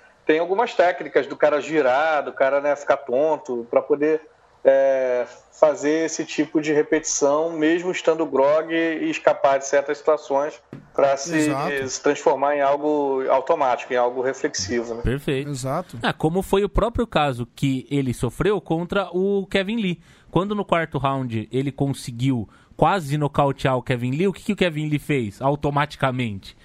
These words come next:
Speaker 3: Grudou na perna dele lá, segurou a luta, conseguiu fazer o round acabar e ganhou aquela luta. Então, enf-, então, enfim, falta sim, é, ao-, uma,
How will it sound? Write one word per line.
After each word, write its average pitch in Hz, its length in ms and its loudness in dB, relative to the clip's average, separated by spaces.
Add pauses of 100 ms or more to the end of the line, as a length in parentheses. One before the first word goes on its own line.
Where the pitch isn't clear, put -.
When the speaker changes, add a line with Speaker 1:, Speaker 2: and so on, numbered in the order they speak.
(280)
Speaker 3:
Grudou 170 340 2
na 143 100 -4
perna 165 340 -2
dele 208 440 0
lá, 170 280 2
segurou 165 520 0
a 185 60 4
luta, 165 320 -2
conseguiu 170 400 -2
fazer 165 280 0
o 165 40 0
round 156 260 -2
acabar 233 480 0 (400)
e 370 180 4
ganhou 311 280 0
aquela 233 240 0
luta. 214 440 -4 (400)
Então, 165 240 2
enf-, 214 220 -6 (560)
então, 185 180 2
enfim, 196 280 -2
falta 202 480 2
sim, 208 440 -2
é, 139 200 -2
ao-, 143 300 0 (120)
uma, 143 240 0